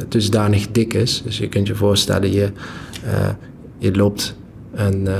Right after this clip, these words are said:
een trap af in het landschap. Ehm, maar je ziet het gebouw niet, je ziet alleen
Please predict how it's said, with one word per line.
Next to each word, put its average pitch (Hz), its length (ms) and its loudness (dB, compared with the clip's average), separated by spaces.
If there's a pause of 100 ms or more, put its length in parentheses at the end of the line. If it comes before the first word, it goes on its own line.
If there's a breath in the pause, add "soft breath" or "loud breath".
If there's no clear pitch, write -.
(160)
een 98 140 0
trap - 300 0
af - 340 -6 (280)
in 113 140 4
het 107 160 2
landschap. 104 600 2 (640 loud breath)
Ehm, 101 440 0
maar 101 100 2
je 101 100 2
ziet 113 200 2
het - 140 -2
gebouw 110 360 0
niet, 104 220 0
je 113 80 0
ziet 107 240 2
alleen 104 500 2